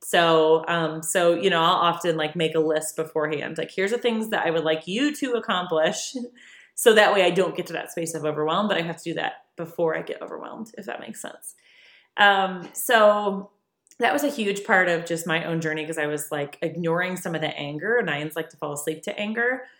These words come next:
I was ignoring a lot of the anger that I was experiencing towards my husband and just the life that I had. I mean, it was a hard, it felt like a really hard life, and I felt like a victim. And so when I started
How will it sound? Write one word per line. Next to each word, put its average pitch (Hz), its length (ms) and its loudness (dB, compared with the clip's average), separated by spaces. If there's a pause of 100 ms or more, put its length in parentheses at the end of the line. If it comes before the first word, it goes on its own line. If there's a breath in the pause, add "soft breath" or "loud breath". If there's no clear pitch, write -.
(140 loud breath)
I 185 120 4
was 180 120 2
ignoring 170 380 -2
a 160 40 -2
lot 151 200 -2
of 151 60 -2
the - 180 -4
anger 165 560 0
that 156 120 -2
I 151 120 -4
was 156 100 -4
experiencing 156 1200 -6
towards 160 640 -4
my 156 200 -2
husband 180 400 -2
and 151 100 -4
just 156 200 -6
the 165 80 -4
life - 400 -6
that 339 100 2
I 233 160 2
had. 170 340 -2
I 175 40 -2
mean, 160 180 -6
it 147 60 -8
was 175 180 -8
a 180 60 -10
hard, 190 640 -2
it 175 120 -14
felt - 80 -4
like 233 140 -4
a - 20 -6
really 208 240 -2
hard 190 300 -2
life, 170 280 -4
and 156 120 -6
I 151 120 -8
felt 139 140 -4
like - 100 -8
a 151 40 -6
victim. 160 560 -12 (640 soft breath)
And 196 160 0
so 214 140 6
when 196 80 4
I 185 100 4
started 180 440 2